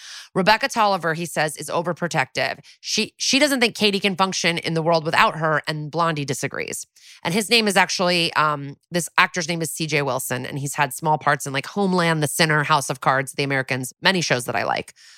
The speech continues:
I don't remember him from these shows, but that's shows he's been in. Um, he tells them about what Katie does at the center, art, music, and there's independent living classes and sex ed,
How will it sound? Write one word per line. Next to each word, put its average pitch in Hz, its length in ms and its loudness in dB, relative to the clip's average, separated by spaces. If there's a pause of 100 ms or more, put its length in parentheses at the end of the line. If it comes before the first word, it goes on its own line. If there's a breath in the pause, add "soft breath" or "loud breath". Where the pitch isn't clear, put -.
(200 loud breath)
I - 60 0
don't 160 120 2
remember 214 260 4
him 220 160 4
from 208 120 2
these 190 160 2
shows, 151 300 0
but 110 220 -2 (180)
that's 147 220 2
shows 131 220 0
he's 127 120 -6
been - 140 -6
in. 57 140 -10 (500 loud breath)
Um, 185 220 4
he 185 200 -4
tells 277 360 2
them 208 440 4 (360 loud breath)
about 190 240 4
what 196 100 0
Katie 196 260 -2
does 165 200 0
at 185 80 -8
the 208 80 -4
center, 220 400 0
art, 190 280 4
music, 180 540 -2
and 170 100 -2
there's 170 140 -2
independent 165 500 -4
living 240 260 0
classes 208 640 0
and 170 160 -2
sex - 380 0
ed, 208 400 4